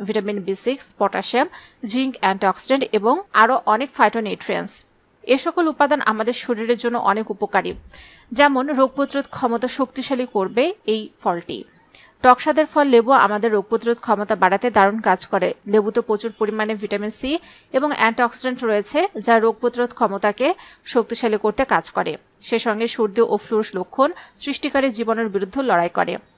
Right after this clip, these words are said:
এক গ্লাস হালকা গরম পানির সঙ্গে সামান্য লেবুর রস ও এক টেবিল চামচ মধু মিশিয়ে পান করুন। এই পানীয় সর্দি ও কাশি দূর করতে সাহায্য করবে। লেবু কোলেস্টেরলের মাত্রা কমাবে।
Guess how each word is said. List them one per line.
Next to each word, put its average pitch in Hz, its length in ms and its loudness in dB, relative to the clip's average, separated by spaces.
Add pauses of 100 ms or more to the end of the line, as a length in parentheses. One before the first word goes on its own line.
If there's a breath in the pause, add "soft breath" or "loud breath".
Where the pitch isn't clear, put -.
(240 soft breath)
এক 208 200 2
গ্লাস 233 180 2 (100)
হালকা 220 360 2
গরম 208 240 2
পানির 214 280 0
সঙ্গে 208 300 -2
সামান্য 214 280 0 (120)
লেবুর 196 280 0
রস 196 200 6 (400 loud breath)
ও - 20 2 (200)
এক 220 100 -6
টেবিল 277 260 -4
চামচ 254 260 -2 (180)
মধু 208 240 -4
মিশিয়ে 247 300 -2
পান 185 120 2 (120)
করুন। 185 240 -4 (340)
এই 208 160 2
পানীয় 208 260 0 (420 loud breath)
সর্দি 247 300 -2 (120)
ও - 20 2 (100)
কাশি 202 300 -2
দূর 202 180 0
করতে 208 180 -4 (100)
সাহায্য 220 280 -4 (100)
করবে। 180 260 -4 (540)
লেবু 247 300 6
কোলেস্টেরলের 269 640 2
মাত্রা 240 320 0
কমাবে। 180 360 0